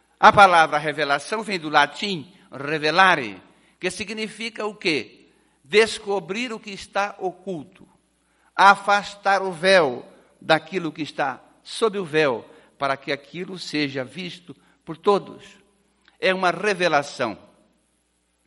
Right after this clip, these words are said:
E quando Jesus diz que Deus é justo, que Deus é bom, que Deus ama,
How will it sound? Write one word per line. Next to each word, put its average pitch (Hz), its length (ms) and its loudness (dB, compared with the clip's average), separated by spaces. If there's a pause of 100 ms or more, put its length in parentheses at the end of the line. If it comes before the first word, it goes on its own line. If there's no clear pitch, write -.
(720)
E 147 80 -10
quando 147 360 -6
Jesus 151 520 -8
diz 110 220 -18 (1400)
que 131 460 -8 (320)
Deus 131 840 -8 (400)
é 120 80 -12
justo, 123 680 -20 (600)
que 120 120 -14
Deus 147 320 -4
é 135 80 0
bom, 135 560 -10 (640)
que 127 100 -14
Deus 143 380 -4
ama, 156 520 -8